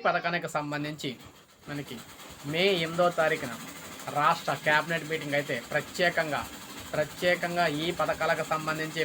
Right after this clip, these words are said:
మీటింగ్ అయితే పెడుతూ ఉన్నారన్నమాట. ఒకటి తల్లికి వందనం పథకానికి సంబంధించి, రెండు అన్నదాత సుఖీభవ పథకానికి సంబంధించి.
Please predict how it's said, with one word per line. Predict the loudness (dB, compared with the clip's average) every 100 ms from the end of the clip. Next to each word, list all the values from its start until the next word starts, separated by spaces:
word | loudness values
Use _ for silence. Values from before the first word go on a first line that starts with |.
| 0
మీటింగ్ | -2 0 0
అయితే | 0 0
పెడుతూ | 0 0 0
ఉన్నారన్నమాట. | 2 0 0 0 4 2 2 -10 -14 -14 -14 -14 -14 -14 -14 -4 6
ఒకటి | 8 6 4
తల్లికి | 0 2 0 0
వందనం | 0 0 0
పథకానికి | 0 2 0 0 0 0
సంబంధించి, | 0 0 -2 0 0 0 -6 -12 -12 -12 -8 0 2
రెండు | 4 2 0 -4
అన్నదాత | -2 0 2 4 4 2
సుఖీభవ | 0 -4 2 4 4 2
పథకానికి | 0 0 0 0
సంబంధించి. | -2 -4 -8